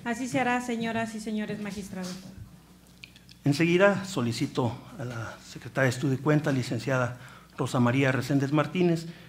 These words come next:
Speaker 2: dé cuenta con el proyecto de resolución que somete a consideración del Pleno la ponencia a cargo del magistrado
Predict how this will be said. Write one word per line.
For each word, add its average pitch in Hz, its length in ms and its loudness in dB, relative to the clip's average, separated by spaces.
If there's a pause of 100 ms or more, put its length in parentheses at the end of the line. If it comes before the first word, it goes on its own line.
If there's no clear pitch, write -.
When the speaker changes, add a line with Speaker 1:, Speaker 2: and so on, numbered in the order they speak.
Speaker 2:
dé 165 160 4
cuenta 165 300 6
con 147 100 6
el 156 140 4
proyecto 147 400 2
de 139 80 4
resolución 143 560 0
que 139 80 -2
somete 127 340 0
a 135 80 -4
consideración 143 580 2
del 160 120 2
Pleno 151 340 4
la 135 180 2
ponencia 135 400 2
a 131 60 -6
cargo 135 320 0
del 120 140 0
magistrado 127 640 0